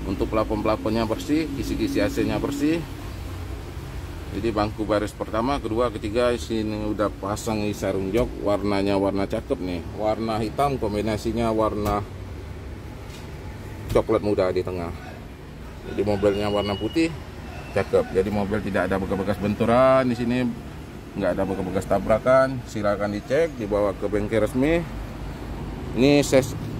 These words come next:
ada servis record ya. Silakan. Jadi mobil nggak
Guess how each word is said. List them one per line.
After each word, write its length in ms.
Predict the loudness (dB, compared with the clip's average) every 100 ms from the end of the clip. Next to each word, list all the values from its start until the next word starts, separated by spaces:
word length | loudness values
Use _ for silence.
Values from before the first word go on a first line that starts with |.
| 2
ada 240 | 6 8 6
servis 560 | 6 2 4 0 0 -2
record 320 | 0 2 4
ya. 160 | 4 2 0 -8 -6 -8 -6 -6 -6 -6 -6 -6 -4 -6 -6
Silakan. 480 | -2 0 2 4 2 0 -6 -6 -6 -4 -4 -6 -6 -8 -8 -8 -8 -8 -6 -4 0
Jadi 160 | 4
mobil 380 | 4 4 6 6 6 4 0 -4
nggak 180 | 0 0